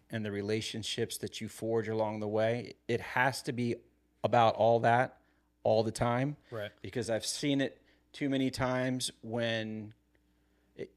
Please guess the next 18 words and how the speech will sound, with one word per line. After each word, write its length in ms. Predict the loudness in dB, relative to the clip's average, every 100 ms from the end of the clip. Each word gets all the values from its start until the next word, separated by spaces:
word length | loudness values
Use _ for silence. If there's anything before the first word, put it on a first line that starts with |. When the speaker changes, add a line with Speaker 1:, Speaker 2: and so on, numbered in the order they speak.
| -10
Speaker 1:
the 120 | -8
focus 420 | 2 4 4 0
becomes 380 | -2 0 0 2
on 140 | 2 2
the 60 |
money, 460 | 4 4 2 -4 -12 -12
or 120 | -6 -4
you 180 | -4 -4
get 200 | -4 0
got 240 | 0 2
the 140 | -2
infighting 500 | -2 0 4 4 4
with 160 | -2 -6
teams 380 | -6 -4 -2 -4
because 340 | -6 -4 -2
they 140 | 0 0
didn't 260 | -2 -4
discuss 840 | -4 -4 -4 2 6 6 6 2